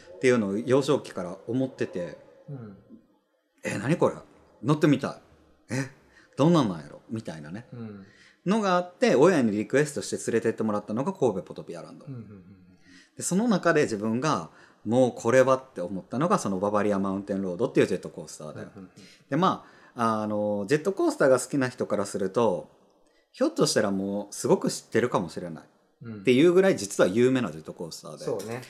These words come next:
Speaker 2: うん。
Speaker 1: で、まあ、それはアントン・シュワルツコフっていう、
Speaker 2: <laughs>
Speaker 1: あの、そのジェットコースターを開発した
Speaker 2: コースターの神様と呼ばれる。
Speaker 1: そう、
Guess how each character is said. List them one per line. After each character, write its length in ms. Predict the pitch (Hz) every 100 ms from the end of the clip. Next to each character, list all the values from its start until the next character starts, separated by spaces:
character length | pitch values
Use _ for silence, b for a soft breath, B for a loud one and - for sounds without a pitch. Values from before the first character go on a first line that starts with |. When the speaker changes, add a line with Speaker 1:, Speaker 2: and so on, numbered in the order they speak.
| - -
Speaker 2:
う 40 |
ん。 140 | 107 120
Speaker 1:
で、 320 | 123 123 123
ま 140 | 165
あ、 40 | 131
そ 120 | 202
れ 60 |
は 220 | 240 170 175
ア 60 |
ン 60 | 214
ト 80 | 220
ン・ 40 |
シ 120 | 220
ュ 20 | 226
ワ 80 |
ル 80 | 226
ツ 100 | 220
コ 120 | -
フ 100 | 123
っ 40 | 92
て 180 | - 101
い 120 | 98
う、 400 | 117 156 117 143 156
Speaker 2:
<laughs> 100 | 151 120
Speaker 1:
あ 240 | 113 113
の、 100 | 101
そ 100 | 123
の 80 | 95
ジ 100 | 135
ェ 20 |
ッ 20 |
ト 100 | 196
コ 180 | 196 294
ー 20 |
ス 80 | -
タ 160 | 123 98
ー 20 |
を 80 | 90
開 220 | 143 151
発 280 | 147 - 139
し 100 | -
た 340 | 101 95 78 -
Speaker 2:
コ 120 | 147
ー 20 | 139
ス 100 | -
タ 80 | 104
ー 20 |
の 80 | 98
神 240 | 147 131
様 40 |
と 60 | 110
呼 40 |
ば 80 | 98
れ 60 | 98
る。 60 |
Speaker 1:
そ 440 | 131 117 98 87 85 B B
う、 40 | B